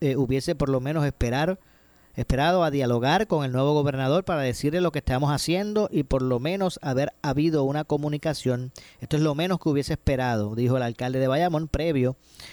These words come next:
a comenzar estas vistas públicas de hoy, eh, y la comparecencia de acueduc-,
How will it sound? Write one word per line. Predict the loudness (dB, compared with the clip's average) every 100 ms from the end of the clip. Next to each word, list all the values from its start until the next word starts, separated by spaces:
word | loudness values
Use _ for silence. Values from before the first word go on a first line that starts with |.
| -20 _
a | -4
comenzar | 0 -2 -2 -4 -2 0 0 -4 _ _ _ -6
estas | -4 -2 -2
vistas | -4 -6 -4
públicas | -2 -2 -2 -2
de | 0 0
hoy, | 0 -4 -8 -20 -20 -20 -6
eh, | 0 2
y | 2
la | 2
comparecencia | 0 -2 -4 -2 0 0 0 -2 -2 -8
de | -6 0 2 4 4 2 2 2 0
acueduc-, | -2 -2 0 2 0